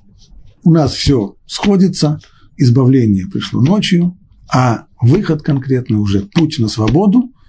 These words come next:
происходит днем. Однако есть комментатор, он имеет здесь в виду Раби Авраам ибн Эзра, который это вот противоречие между двумя стихами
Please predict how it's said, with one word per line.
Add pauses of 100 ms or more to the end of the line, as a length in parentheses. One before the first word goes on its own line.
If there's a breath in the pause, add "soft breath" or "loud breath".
(480 soft breath)
происходит (240)
днем. (3750)
Однако
есть
комментатор,
он
имеет
здесь
в
виду (140)
Раби
Авраам
ибн
Эзра, (640)
который
это
вот
противоречие
между
двумя
стихами